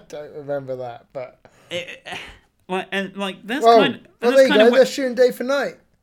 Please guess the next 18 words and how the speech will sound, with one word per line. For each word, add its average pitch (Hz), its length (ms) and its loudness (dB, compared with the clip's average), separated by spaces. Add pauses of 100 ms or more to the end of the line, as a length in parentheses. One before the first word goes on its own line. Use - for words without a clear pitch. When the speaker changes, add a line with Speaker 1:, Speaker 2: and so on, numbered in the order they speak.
(180)
Speaker 2:
that's 214 200 -8
kinda 247 260 -6
where 220 160 -8
my 208 140 -8
Speaker 1:
There's 220 280 2
Speaker 2:
notes - 20 -4
Speaker 1:
a 240 40 2
Speaker 2:
ran 165 80 0
out. - 40 -2
Speaker 1:
transition 220 460 -2
into 180 200 -6
nighttime. 170 520 -8 (180)
Speaker 2:
I 170 80 -2
wrote 190 240 -2
here, 190 180 -4
"Cut 175 440 -8
halfway 165 480 -6
through 151 640 -6